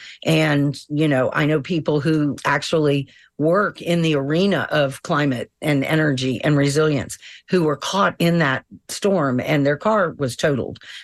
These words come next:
as a result of, you know, being flooded. So it's starting to just really be there in our everyday lives.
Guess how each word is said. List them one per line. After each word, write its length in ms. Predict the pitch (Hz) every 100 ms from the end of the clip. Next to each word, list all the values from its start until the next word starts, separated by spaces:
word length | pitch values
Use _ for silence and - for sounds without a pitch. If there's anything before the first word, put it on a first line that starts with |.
| -
as 180 | 156
a 60 | 143
result 560 | 143 135 147 139 104 -
of, 340 | 151 131 - -
you 160 | 147
know, 100 | 156
being 240 | 127 151 139
flooded. 520 | 127 156 151 120 - - -
So 280 | - 208 196
it's 200 | 214 214
starting 440 | - 226 226 240
to 120 | 202 180
just 360 | 180 170 - -
really 340 | 165 196 196
be 220 | 151 170
there 240 | 180 160 151
in 80 | 143
our 160 | 139
everyday 500 | - 151 160 147 139
lives. 640 | 139 135 165 147 113 120